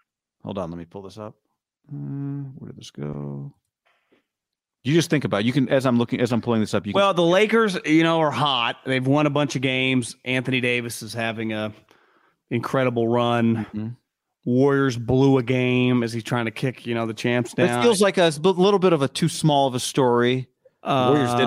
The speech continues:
Speaker 1: blow that game, though. What else is going on in the world that you think Magic just tweeted about today?
Speaker 2: Aaron Judge. Sports
Speaker 1: Yeah.
Speaker 2: related?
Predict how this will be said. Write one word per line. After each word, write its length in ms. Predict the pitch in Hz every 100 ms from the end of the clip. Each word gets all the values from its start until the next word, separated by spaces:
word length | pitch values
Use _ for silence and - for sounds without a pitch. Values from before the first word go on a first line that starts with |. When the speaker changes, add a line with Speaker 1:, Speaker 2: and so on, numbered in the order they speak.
| 117
Speaker 1:
blow 180 | 104
that 160 | 90 87
game, 200 | 104 90
though. 260 | 85 95 101
What 160 | - 123
else 180 | 127 -
is 80 | -
going 160 | 110
on 100 | 104
in 60 | 101
the 80 | 104
world 200 | 113 113
that 80 |
you 80 | 120
think 180 | 120 110
Magic 280 | 117 110 113
just 200 | 120 -
tweeted 220 | 131 123
about 260 | 117 120 120
today? 260 | 123 123 -
Speaker 2:
Aaron 380 | 139 139 135 123
Judge. 800 | 117 131 131 127 127 123 113 -
Sports 360 | - - 151 208
Speaker 1:
Yeah. 80 | 196
Speaker 2:
related? 360 | 202 214 220